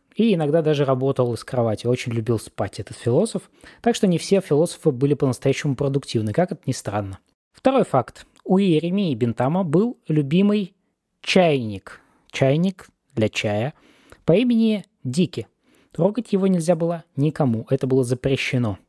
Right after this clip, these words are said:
И третий факт. Незадолго до смерти с Ницше произошел следующий случай. Он увидел, как извозчик стегает лошадь, подбежал, обнял ее и заплакал.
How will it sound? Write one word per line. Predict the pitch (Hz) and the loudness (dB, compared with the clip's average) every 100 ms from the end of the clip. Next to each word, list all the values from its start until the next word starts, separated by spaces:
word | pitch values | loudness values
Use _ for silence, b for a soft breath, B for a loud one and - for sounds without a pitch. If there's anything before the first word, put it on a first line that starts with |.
| _ b b b b b | _ b b b b b
И | 294 | 0
третий | 254 143 139 165 143 | 2 0 0 0 -4
факт. | - 113 - - _ _ _ | -2 -4 -4 -20 _ _ _
Незадолго | 170 165 240 285 220 | 0 4 4 4 2
до | 175 | 2
смерти | - 180 190 208 185 _ | 2 -2 0 -2 -4 _
с | - | -2
Ницше | 185 220 - | 0 0 -2
произошел | 143 147 135 127 185 | -2 0 0 0 -2
следующий | - 147 156 - | 2 0 0 -4
случай. | 151 - 127 - 120 - - | -8 -4 -4 -4 -14 -18 -2
Он | 214 233 | 2 2
увидел, | 185 208 180 | 2 0 0
как | - - | -2 -2
извозчик | 131 127 170 - 151 - | -2 2 0 0 -4 -4
стегает | - - 156 147 139 113 127 | -12 -4 0 2 0 -2 0
лошадь, | 160 170 175 - _ _ _ _ | 0 0 -8 -10 _ _ _ _
подбежал, | - 131 139 139 156 156 _ _ b b b b | -2 2 0 2 0 0 _ _ b b b b
обнял | 113 117 156 170 | -4 2 2 2
ее | 170 156 156 151 _ | 0 0 0 -4 _
и | 143 | -2
заплакал. | 143 - 104 - - | -2 -2 -8 -8 -18